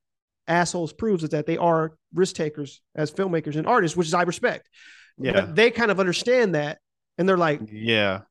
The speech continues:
Speaker 1: "We're gonna lean into it because, like, it's gonna get people talking." But the problem is that that could blow up. So you
Speaker 2: It
Speaker 1: gotta
Speaker 2: could blow
Speaker 1: sort
Speaker 2: up
Speaker 1: of
Speaker 2: and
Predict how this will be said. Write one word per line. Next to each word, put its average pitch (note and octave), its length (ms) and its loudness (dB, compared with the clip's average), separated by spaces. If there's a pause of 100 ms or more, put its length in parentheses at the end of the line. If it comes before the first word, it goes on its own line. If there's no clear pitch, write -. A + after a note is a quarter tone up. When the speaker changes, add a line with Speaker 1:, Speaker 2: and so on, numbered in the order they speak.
(140)
Speaker 1:
"We're G3+ 120 4
gonna G#3 160 4
lean G3 200 4
into G3 200 0
it F3+ 60 -2
because, E3 320 -2
like, E3 200 -2
it's D#3+ 120 -10
gonna G3+ 100 2
get E3+ 120 -6
people D3+ 180 -10
talking." E3+ 480 -8 (300)
But F3+ 100 0
the F3 60 -2
problem A3+ 380 4
is G3+ 480 4 (380)
that F3 100 2
that G#3+ 120 2
could A#3 180 0
blow A#3+ 240 6
up. C#3 220 -6 (360)
So - 140 -2
you A3 140 2
Speaker 2:
It - 20 2
Speaker 1:
gotta F3 140 6
Speaker 2:
could - 40 2
blow F3 100 8
Speaker 1:
sort F3 80 10
Speaker 2:
up E3 60 6
Speaker 1:
of D#3+ 80 2
Speaker 2:
and D3 80 -2